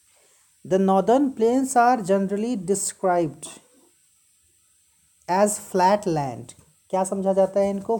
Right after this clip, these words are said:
Flat land with no variation its relief। It is not true। अगर ऐसा समझेंगे तो गलत समझेंगे,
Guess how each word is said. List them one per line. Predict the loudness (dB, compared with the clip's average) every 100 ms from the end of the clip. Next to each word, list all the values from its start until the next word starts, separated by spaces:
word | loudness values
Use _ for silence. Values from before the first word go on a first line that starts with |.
| -2
Flat | -2 0 -2
land | -2 -4 -4
with | -4 -4
no | -2 0
variation | 2 2 -2 -2 -8
its | -8 -10
relief। | -6 -6 -8 -12 _ _ _ _ _ _ _ _ _ _ _ -6
It | -2
is | 0
not | 0 -2 -4
true। | -10 -10 -12
अगर | -6 -2 -2
ऐसा | -2 -4
समझेंगे | -4 -4 -4
तो | -4 0
गलत | 2 2 0 -10
समझेंगे, | -8 -8 -10 -14 -18